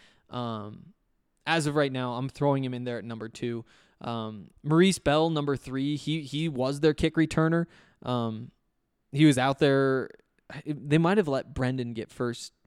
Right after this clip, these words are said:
dibs, but, but the point is, before he got hurt, he was out there. Nico Reed is my number four. He was out there last year. Those guys could be punt returners too. Um, but there we go. That's, we did it.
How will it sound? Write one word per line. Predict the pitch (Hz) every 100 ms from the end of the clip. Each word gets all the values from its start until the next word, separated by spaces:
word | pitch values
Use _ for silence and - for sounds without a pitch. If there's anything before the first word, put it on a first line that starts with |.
| - -
dibs, | 135 135
but, | 151 139
but | 143
the |
point | 156 190 170
is, | 139
before | 131 170 135
he | 135
got | 127 113
hurt, | - 120 101
he | 135
was | 127 120
out | 117 -
there. | 117 117 _ _ 143
Nico | 170 156 151
Reed | 135 135 135
is | 127
my | 127
number | 123 120
four. | 113 123 120
He | 120 151
was | 147 127
out | 120 117
there | 117
last | 113 113 117 117
year. | 113 110 _ _ -
Those | 160 160
guys | 170 160
could | 160
be | 143
punt | - 147
returners | 123 - 120 113 -
too. | 135 110 - _ _ _
Um, | 120 117 101 98 - _ _ - _ _ _ _ _ -
but | 139
there | 143 139
we | 143
go. | 165 165 - _ _ _ _ _ -
That's, | 147 151 - -
we | 139
did | 175
it. | 175 -